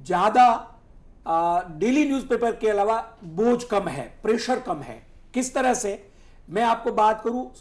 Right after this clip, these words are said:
गांडीवम पत्र की, जो आजकल डॉक्टर संपूर्णानंद संस्कृत विश्वविद्यालय, आ, से आरंभ होता है। आ, गांडीवम जो है,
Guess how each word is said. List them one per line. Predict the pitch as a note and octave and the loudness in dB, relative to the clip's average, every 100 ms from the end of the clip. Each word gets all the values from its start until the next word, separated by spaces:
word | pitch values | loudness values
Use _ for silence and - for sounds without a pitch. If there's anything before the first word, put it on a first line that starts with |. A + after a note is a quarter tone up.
| - | -14
गांडीवम | F3+ G#3+ A3+ A#3 G3+ E3+ | -4 -2 -2 -2 -2 -4
पत्र | D#3+ - D3 | -8 -8 -12
की, | - B2 - - | -12 -18 -18 -4
जो | G3+ | 0
आजकल | F#3 G3+ A3 G3+ | 2 0 -2 -2
डॉक्टर | G3 G3 G#3 | -2 -2 -4
संपूर्णानंद | F#3+ F3+ F3+ G3 G3 G3 | -2 -6 -6 -6 -4 -8
संस्कृत | F3+ E3+ G3+ | -8 -8 -8
विश्वविद्यालय, | D#3+ E3+ G3 G3 E3+ F#3+ E3 D#3 - - - - - | -8 -8 -4 -4 2 2 2 -2 -10 -20 -20 -12 -2
आ, | D#3 D#3+ D#3 | 2 2 0
से | D#3+ F#3 F#3+ | -4 -2 -2
आरंभ | - E3 D#3+ | 0 0 0
होता | C3+ C3 C3+ | -4 -6 -6
है। | C3 A#2+ - - - - - - - - - - - - - - - - - - | -6 -8 -16 -20 -20 -20 -20 -20 -20 -20 -20 -20 -20 -20 -20 -20 -20 -20 -20 -10
आ, | E3 E3+ E3+ F3 E3+ - | -2 2 2 0 -4 -16
गांडीवम | D#3 E3 G#3 A#3 D4+ D4+ D4 | -2 0 2 2 2 2 2
जो | B3 | 0
है, | E3+ F3 - - | 2 2 0 -8